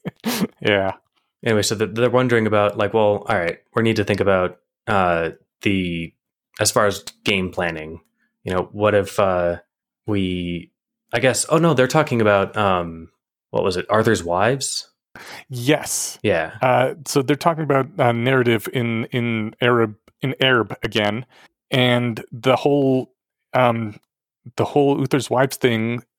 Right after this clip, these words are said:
Speaker 1: she comments, Amaryllis comments that it implies omniscience or omnipotence or both. If the black expropriates embedded an agent within the milieu,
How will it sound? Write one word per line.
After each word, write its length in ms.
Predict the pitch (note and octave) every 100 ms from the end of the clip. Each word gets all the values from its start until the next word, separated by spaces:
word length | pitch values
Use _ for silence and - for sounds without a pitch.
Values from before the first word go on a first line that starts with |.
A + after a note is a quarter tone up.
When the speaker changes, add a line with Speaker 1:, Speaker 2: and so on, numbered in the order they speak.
| _ -
Speaker 1:
she 180 | -
comments, 420 | - B2+ A#2+ A2+ -
Amaryllis 340 | B2 A#2+ A2+
comments 360 | A#2 A#2 A#2+ -
that 240 | A#2 - - - _ -
it 80 | C3
implies 420 | B2+ C#3+ C#3 -
omniscience 560 | C3 B2+ D3 E3 E3 -
or 80 | C3
omnipotence 560 | B2 C3 - D3 C#3+
or 100 | -
both. 480 | A2+ B2 A#2 - - _ _ _ _ -
If 140 | -
the 80 | C3+
black 400 | A2 C3+ E3 -
expropriates 1000 | C#3 - - D3+ D3+ C3 A2+ B2 C3 - -
embedded 420 | C3+ A#2+ C3 D#3
an 100 | D3 C#3
agent 340 | C#3 C3 A#2+
within 280 | A#2 B2 C3
the 80 | B2+
milieu, 640 | B2+ C#3+ C3+ B2+ E3 E3+